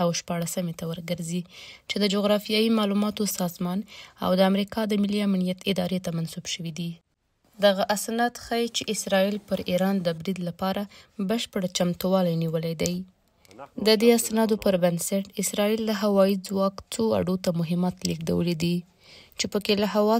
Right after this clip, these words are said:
څخه ځمکې ته د پرمختللو توغندیو په ګډون بې پیلوټه الوتکې شاملې دي. امریکایي رسنیو اسوسییټډ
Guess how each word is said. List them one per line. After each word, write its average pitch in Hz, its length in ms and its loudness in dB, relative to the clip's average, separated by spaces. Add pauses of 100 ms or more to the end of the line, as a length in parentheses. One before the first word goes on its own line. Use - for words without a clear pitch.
څخه 208 300 -2
ځمکې 196 340 -2
ته 196 140 2
د 185 160 2
پرمختللو 190 600 2 (120)
توغندیو 175 500 0
په 175 160 -4
ګډون 180 260 2 (500)
بې 185 100 4 (100)
پیلوټه 190 320 -2 (140)
الوتکې 175 500 -2
شاملې 170 420 0
دي. 175 120 -2 (920)
امریکایي 220 500 2
رسنیو 190 460 2 (240)
اسوسییټډ 196 420 -2